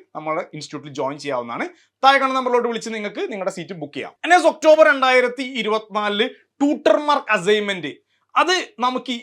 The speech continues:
ഇന്ന് മുതൽ നമുക്ക് സബ്മിറ്റ് ചെയ്യാൻ സാധിക്കും. ഇന്നാണ് നമ്മതിന്റെ പോർട്ടൽ ഓപ്പൺ ആയിട്ടുള്ളത്. So, ഇന്ന് മുതൽ നമുക്ക് ഈ ഒരു അസൈൻമെന്റ് സബ്മിറ്റ് ചെയ്യാൻ പറ്റും. ഇപ്പൊ നമ്മുടെ എൻ എസ് രജിസ്റ്റർ ചെയ്ത കുട്ടികളാണ് എന്നുണ്ടെങ്കിൽ നിങ്ങൾക്കൊക്കെ ഐ ഡി കാർഡ് ലഭിച്ചിട്ടുണ്ടാവും. ഐ ഡി കാർഡ് ലഭിക്കാത്ത കുട്ടികൾ എത്രയും പെട്ടെന്ന് നിങ്ങളുടെ ഐ ഡി കാർഡ് റിസീവ് ചെയ്യുക. So, ഐ ഡി കാർഡ് കിട്ടി നിങ്ങൾക്ക് ഇനി നിങ്ങൾക്ക് നിങ്ങളുടെ അസൈൻമെന്റ് എഴുതാൻ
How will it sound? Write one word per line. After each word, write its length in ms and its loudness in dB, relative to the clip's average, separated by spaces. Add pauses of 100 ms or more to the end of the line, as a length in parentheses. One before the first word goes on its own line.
ഇന്ന് 200 -2
മുതൽ 260 2
നമുക്ക് 220 -6
സബ്മിറ്റ് 320 -2
ചെയ്യാൻ 180 0
സാധിക്കും. 300 -2
ഇന്നാണ് 240 -4
നമ്മതിന്റെ 300 -4 (140)
പോർട്ടൽ 340 0
ഓപ്പൺ 260 -4
ആയിട്ടുള്ളത്. 400 -4 (220)
So, 120 -8
ഇന്ന് 160 -4
മുതൽ 240 2
നമുക്ക് 320 -4
ഈ 40 -4 (100)
ഒരു 80 -2 (120)
അസൈൻമെന്റ് 420 -4
സബ്മിറ്റ് 240 -4
ചെയ്യാൻ 160 -2
പറ്റും. 140 -8
ഇപ്പൊ 120 -2
നമ്മുടെ 220 -2
എൻ 120 -6
എസ് 200 0
രജിസ്റ്റർ 240 -4
ചെയ്ത 180 -4
കുട്ടികളാണ് 520 -2
എന്നുണ്ടെങ്കിൽ 460 -8 (240)
നിങ്ങൾക്കൊക്കെ 440 -2 (180)
ഐ 40 0 (100)
ഡി 140 -4
കാർഡ് 200 2
ലഭിച്ചിട്ടുണ്ടാവും. 480 -8 (120)
ഐ 80 -2
ഡി 100 -6
കാർഡ് 180 0
ലഭിക്കാത്ത 320 -4
കുട്ടികൾ 220 -6
എത്രയും 200 -4
പെട്ടെന്ന് 220 -6
നിങ്ങളുടെ 240 -6
ഐ 80 -14
ഡി 100 -12
കാർഡ് 200 -8
റിസീവ് 260 -8
ചെയ്യുക. 180 0 (240)
So, 80 4 (220)
ഐ 100 4
ഡി 140 -4
കാർഡ് 180 4
കിട്ടി 260 -6
നിങ്ങൾക്ക് 380 -4 (180)
ഇനി 140 0
നിങ്ങൾക്ക് 260 -2
നിങ്ങളുടെ 220 0
അസൈൻമെന്റ് 400 2
എഴുതാൻ 220 0